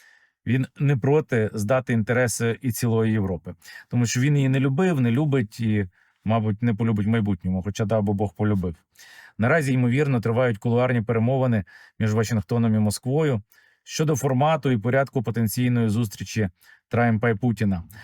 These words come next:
а також присутності на цій зустрічі Зеленського. Але з кожною годиною стає все зрозуміліше. Шансів на таку зустріч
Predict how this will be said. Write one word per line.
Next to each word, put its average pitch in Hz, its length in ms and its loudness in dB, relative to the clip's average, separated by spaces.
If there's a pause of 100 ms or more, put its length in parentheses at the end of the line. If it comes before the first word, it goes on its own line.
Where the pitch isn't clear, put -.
(100)
а 107 120 -2
також 147 320 0
присутності 123 600 -4
на 113 120 0
цій 113 140 -2
зустрічі 117 480 -4
Зеленського. 95 580 -2 (1300)
Але 165 480 2
з - 140 -10
кожною 151 440 -2
годиною 147 580 -2 (100)
стає 120 580 -2 (340)
все 131 180 -4
зрозуміліше. 107 720 -2
Шансів 139 520 -2
на 113 120 -2
таку 113 240 -6
зустріч 135 480 -6